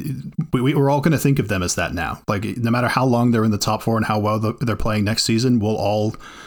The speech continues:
look at, uh, Leicester and say, "Yeah, but how long can they hold it up for?" Like, let's look, let's look at their last five games of the season and decide off that. So,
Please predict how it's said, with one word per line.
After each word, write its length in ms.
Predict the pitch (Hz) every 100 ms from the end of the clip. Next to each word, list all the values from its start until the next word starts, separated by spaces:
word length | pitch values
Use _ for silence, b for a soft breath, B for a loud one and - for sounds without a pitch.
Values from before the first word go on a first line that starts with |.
| B B
look 180 | 110 117
at, 120 | 92
uh, 260 | 107 101 101
Leicester 540 | 107 107 - 104 98 B B B B
and 120 | 104
say, 360 | - 107 101 98 - _ -
"Yeah, 200 | 120 123
but 120 | 101
how 100 | 110
long 160 | 104 101
can 100 | 120
they 120 | 98
hold 200 | 113 104
it 80 | 98
up 140 | 113
for?" 260 | - 90 80
Like, 420 | 90 87 - - - _ _ -
let's 400 | 104 107 98 -
look, 260 | 135 -
let's 180 | 156 135
look 120 | 147
at 80 | 143
their 80 | 127
last 240 | 120 113
five 240 | - 110 110
games 240 | 113 104
of 60 | 95
the 60 |
season 360 | - 117 101 92
and 100 | 87
decide 320 | 90 107 98
off 180 | 92 -
that. 340 | 98 87 -
So, 320 | - 87 87